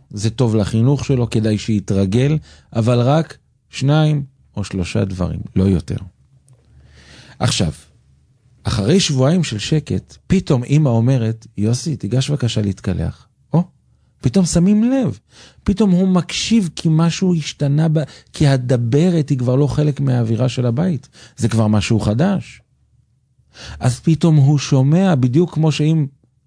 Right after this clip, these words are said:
אותו בעל חנות יכבה את המוזיקה והדליק אותה רק לדקה אחת. עכשיו אנחנו מרוויחים שני דברים. א', יהיה לנו כהורים, אם אנחנו בוחרים רק שלושה דברים, יהיה לנו מאוד מאוד קל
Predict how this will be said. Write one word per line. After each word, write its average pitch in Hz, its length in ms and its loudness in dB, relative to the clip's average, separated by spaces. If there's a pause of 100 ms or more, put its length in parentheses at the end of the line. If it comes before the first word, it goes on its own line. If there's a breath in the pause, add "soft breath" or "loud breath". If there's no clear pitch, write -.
אותו 147 220 0
בעל 151 320 2
חנות 143 440 0
יכבה 113 300 -2
את 139 120 -2
המוזיקה 180 440 0
והדליק 117 300 0
אותה 135 160 -2
רק 131 180 -2
לדקה 135 360 -2
אחת. 190 360 -6 (2000 soft breath)
עכשיו 127 300 0
אנחנו 143 180 2
מרוויחים 139 420 0
שני 120 220 0
דברים. 92 340 -2 (600)
א', 151 200 4 (560)
יהיה 123 280 4
לנו 135 440 2
כהורים, 113 580 -2 (340)
אם 98 100 2
אנחנו 120 240 0
בוחרים 104 480 0
רק 120 280 0
שלושה 98 340 -4
דברים, 87 360 -4 (460 loud breath)
יהיה 127 140 2
לנו 165 220 2
מאוד 127 440 0
מאוד 113 340 2 (160)
קל 123 460 0